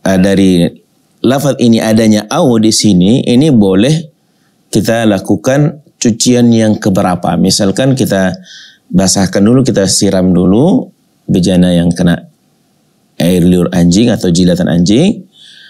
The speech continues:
Kemudian misalkan kita basuh dengan pakai tanah, campur tanah yang pertama atau yang kedua atau yang ketiga, atau bahkan yang terakhir pun boleh. Tapi kalau mau kita guna-, gunakan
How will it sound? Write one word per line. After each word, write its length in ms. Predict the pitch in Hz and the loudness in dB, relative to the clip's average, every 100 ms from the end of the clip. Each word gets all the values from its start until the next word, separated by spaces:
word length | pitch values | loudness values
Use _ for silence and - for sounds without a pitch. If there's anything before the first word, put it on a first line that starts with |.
| - _ | -20 _
Kemudian 360 | - 98 98 117 | 0 2 2 2
misalkan 520 | 101 - 98 127 123 117 | 2 0 -2 0 0 0
kita 600 | 101 110 117 127 - _ _ _ _ _ _ | -2 -2 -2 -2 -4 _ _ _ _ _ _
basuh 480 | - 98 87 120 123 | -2 0 0 0 2
dengan 420 | 98 95 104 110 | 2 2 2 0
pakai 400 | 95 90 113 - | -2 -4 -4 -4
tanah, 520 | 110 104 107 98 87 - _ _ _ _ - - | 0 2 2 0 -4 -12 _ _ _ _ -20 -6
campur 340 | 87 82 92 | -4 -2 -2
tanah 640 | 101 95 113 165 208 - _ _ _ _ _ _ _ _ | 0 0 2 0 -4 -10 _ _ _ _ _ _ _ _
yang 140 | 90 87 | -2 0
pertama 600 | 87 92 101 104 101 87 | 0 0 0 2 0 -2
atau 260 | - - 95 | -4 -2 0
yang 160 | 92 | 0
kedua 260 | 92 95 98 | 0 0 0
atau 140 | 95 | 0
yang 160 | 90 85 | 0 0
ketiga, 560 | 87 92 85 82 80 - - - | 0 0 2 0 -4 -10 -14 -6
atau 240 | 90 95 | -2 0
bahkan 580 | - - - 156 214 - _ _ _ _ - | 0 -2 -2 -2 -2 -8 _ _ _ _ -2
yang 400 | 92 90 87 78 | 0 2 0 0
terakhir 560 | - 76 - 113 107 | -4 -4 -2 -2 -2
pun 140 | 107 101 82 | -2 0 2
boleh. 340 | 80 67 65 - _ _ _ | 0 -2 -4 -10 _ _ _
Tapi 160 | 160 92 | -6 -2
kalau 180 | 107 101 | 0 0
mau 160 | 92 - | 0 -2
kita 240 | 87 90 | -2 0
guna-, 240 | 95 90 - | 0 0 0
gunakan 400 | 90 82 - | 0 0 0